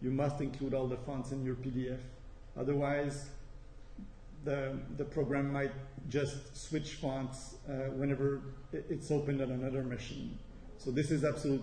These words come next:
it's an absolute ne-, need. And then you go to pre-press, and you have those, uh, crop marks, bleed marks, registration marks, color bars, even page information.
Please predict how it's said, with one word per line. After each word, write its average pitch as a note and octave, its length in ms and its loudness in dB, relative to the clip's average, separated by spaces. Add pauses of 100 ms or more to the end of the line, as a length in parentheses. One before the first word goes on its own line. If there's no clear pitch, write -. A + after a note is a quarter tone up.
(120)
it's - 160 -2
an D3+ 140 6
absolute C#3+ 480 2
ne-, C3 260 2
need. C#3 420 2 (1700)
And C#3+ 140 4
then E3+ 80 8
you D#3+ 80 8
go D#3 80 8
to - 120 4
pre-press, C3+ 800 2 (460)
and C#3 160 4
you D3 60 8
have D#3 200 8
those, C3+ 320 2 (380)
uh, C3 180 0 (240)
crop F3 280 6
marks, C3 420 0
bleed C3 360 4
marks, B2 520 2 (340)
registration D3 720 6
marks, C3+ 480 4 (220)
color D3 180 6
bars, B2+ 680 0 (520)
even D#3 320 6
page C#3+ 320 6
information. C3 840 2